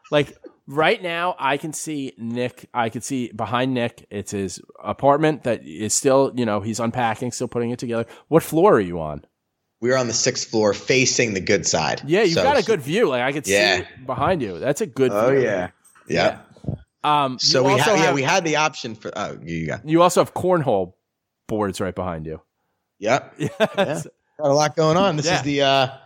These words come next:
Speaker 2: this is Derek Jeter Day. You can kinda see that.
Speaker 1: I like
Speaker 2: It's like
Speaker 1: it.
Speaker 2: a pa-, panoramic view of Yankee Stadium. I got, this is the Mick.
Speaker 1: There
Speaker 2: So we
Speaker 1: we
Speaker 2: got
Speaker 1: go.
Speaker 2: a lot of frames to hang up.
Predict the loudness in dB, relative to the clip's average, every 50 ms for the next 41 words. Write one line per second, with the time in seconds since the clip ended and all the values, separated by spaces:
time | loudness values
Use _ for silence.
0 | _ _ -20 -20 -2 _ 0 2 2 2 2 2 2 2 2 2 2 2 2 2
1 | 4 4 4 4 4 4 4 4 4 2 2 0 -6 _ _ _ _ _ _ _
2 | _ _ _ -12 -10 -10 -10 -6 -4 -2 -2 -2 -2 -4 -2 -2 0 2 4 6
3 | 6 6 6 6 4 2 -2 -10 -20 -20 -10 -6 -4 -2 0 2 4 4 4 4
4 | 0 0 2 2 2 0 -2 -4 _ 2 2 4 4 4 4 4 4 2 0 -2
5 | 0 0 2 2 4 4 4 4 2 2 2 0 -2 0 2 2 4 4 4 4
6 | 4 4 2 4 4 4 4 4 2 0 -4 -14 -20 -20 -20 -20 -20 _ _ -20
7 | _ _ _ _ -20 -20 _ -20 _ _ _ _ _ _ _ _ _ _ _ _
8 | _ _ _ _ _ _ _ _ _ _ _ _ _ _ -10 -8 -8 -4 -2 -2
9 | 0 2 2 2 2 0 -4 -12 -16 _ _ _ _ _ _ _ _ _ _ _
10 | _ _ _ _ _ _ -4 0 2 2 4 4 4 4 4 4 4 4 4 2
11 | 2 0 -2 0 0 2 2 2 2 2 2 2 2 0 0 -2 -6 -8 -10